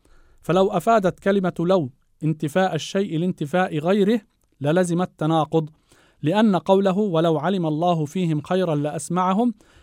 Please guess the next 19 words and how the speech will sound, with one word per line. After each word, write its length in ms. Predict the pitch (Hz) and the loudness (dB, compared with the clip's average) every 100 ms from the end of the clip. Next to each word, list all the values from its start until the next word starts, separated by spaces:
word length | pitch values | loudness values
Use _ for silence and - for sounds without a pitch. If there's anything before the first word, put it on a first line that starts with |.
| _ | _
يقتضي 540 | 151 165 - 208 208 233 | -2 -2 0 -2 0 0
أنه 600 | 185 170 175 190 190 160 | 0 -2 0 -2 0 0
ما 200 | 156 170 | 2 0
علم 380 | 156 185 180 151 | 0 0 0 -2
فيهم 360 | 185 175 170 | -2 -2 -2
خيرا 400 | 139 - 208 185 | -4 -2 -2 0
وما 420 | 214 185 190 190 | 0 0 -2 -2
أسمعهم، 480 | 208 240 180 147 139 - _ _ _ _ | -4 -4 -2 -2 -4 -10 _ _ _ _
وقوله: 680 | 151 156 226 240 233 202 156 - _ | -2 0 2 2 2 2 0 -2 _
"ولو 200 | 156 180 | 0 0
أسمعهم 720 | 180 175 - 196 202 196 175 | 0 -2 -2 0 2 0 0
لتولوا 580 | 156 165 160 196 185 156 | -2 -2 0 2 2 0
وهم 360 | 147 175 185 165 | 0 -2 0 -2
معرضون"، 540 | 160 156 160 196 233 - _ _ _ - | -2 -2 0 0 0 -2 _ _ _ 0
يفيد 380 | 160 226 240 175 | 0 2 0 0
أنه 460 | 185 196 180 175 | -2 0 0 0
تعالى 540 | 160 156 165 185 170 160 | -2 -2 0 0 0 0
ما 280 | 175 185 | 0 0
أسمعهم 640 | 175 - 185 196 208 247 | -4 -2 -2 0 0 -2